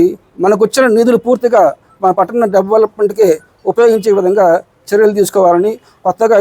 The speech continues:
ఎన్నికైన ఈ ఎమ్మెల్యే గారిని, అలాగే ఎంపీ గారిని, ఇద్దరు మ-, మంత్రులు కాబట్టి వారి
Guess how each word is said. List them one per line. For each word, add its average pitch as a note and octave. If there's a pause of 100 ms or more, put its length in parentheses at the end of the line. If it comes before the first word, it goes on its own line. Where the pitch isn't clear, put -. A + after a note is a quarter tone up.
ఎన్నికైన F#3 (500)
ఈ D#3+ (440)
ఎమ్మెల్యే G3
గారిని, F3+ (140)
అలాగే F3 (540)
ఎంపీ G3
గారిని, F3 (100)
ఇద్దరు A3 (100)
మ-, F3+
మంత్రులు F#3
కాబట్టి F#3 (460)
వారి G#3+